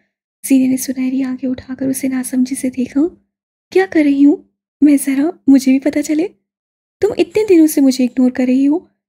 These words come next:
मेरे साथ होते हुए भी मेरे साथ नहीं होती। मैं बात करती हूँ तो जवाब नहीं देती। क्या तुम चाहती हो मैं तुम्हें छोड़ दूँ?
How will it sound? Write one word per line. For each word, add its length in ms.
मेरे 160
साथ 340
होते 200
हुए 160
भी 60
मेरे 180
साथ 220
नहीं 160
होती। 260
मैं 100
बात 320
करती 280
हूँ 120
तो 100
जवाब 380
नहीं 160
देती। 260
क्या 100
तुम 160
चाहती 360
हो 100
मैं 100
तुम्हें 180
छोड़ 300
दूँ? 160